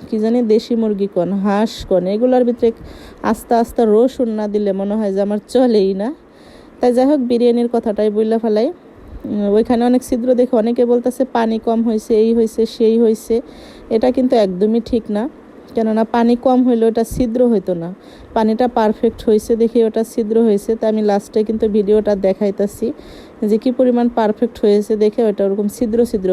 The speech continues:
হয়ে গেছে। ছোটোবেলার কা-, ক-, কথা মনে আছে জানি না, যে আমার মাচাচিরা যখন নাকি চাপড়ি বানাইতো মাটির খোলায়, তখন কিন্তু চাপড়িগুলো একদম ছিদ্র ছিদ্র, ফাঁকা ফাঁকা, কি সুন্দর হইতো ওই চাপড়িগুলো, তাই না? এখন কিন্তু ওরকম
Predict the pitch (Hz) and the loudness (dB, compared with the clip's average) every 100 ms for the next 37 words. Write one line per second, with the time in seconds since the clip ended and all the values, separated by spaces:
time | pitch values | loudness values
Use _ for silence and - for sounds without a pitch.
0 | 202 180 170 180 214 262 262 262 254 254 | 2 2 0 -2 -4 0 2 2 2 0
1 | 240 226 247 233 - - - 254 247 240 | -4 -2 -4 -4 -12 -20 -6 -2 0 2
2 | 247 254 247 233 220 220 208 240 254 220 | 2 2 2 2 2 0 -2 -2 0 0
3 | 214 214 226 254 262 240 220 214 226 220 | 0 0 -2 0 0 2 2 0 0 -2
4 | 214 214 247 240 - 277 269 240 202 190 | -2 -2 -2 -2 0 2 2 0 0 -2
5 | 220 240 214 226 214 - 214 208 294 - | 0 0 -2 -2 -2 0 0 0 -4 -16
6 | - - - - - - 254 262 254 262 | -20 -20 -20 -20 -16 -2 2 2 2 0
7 | 269 269 262 - 262 247 247 214 208 254 | 0 -2 -4 -4 0 2 2 0 0 2
8 | 247 277 240 269 262 240 226 233 247 247 | 2 -2 0 0 0 -2 0 0 0 -2
9 | 240 220 220 - 240 294 277 277 233 196 | -2 -2 -4 -4 -2 0 2 2 2 0
10 | 190 180 202 180 185 180 175 175 220 247 | 0 -2 -4 -4 -4 -2 -2 0 -2 0
11 | 254 180 - - - 214 262 277 277 294 | -2 -4 -12 -20 -6 -2 2 2 2 0
12 | 294 285 285 | 2 2 2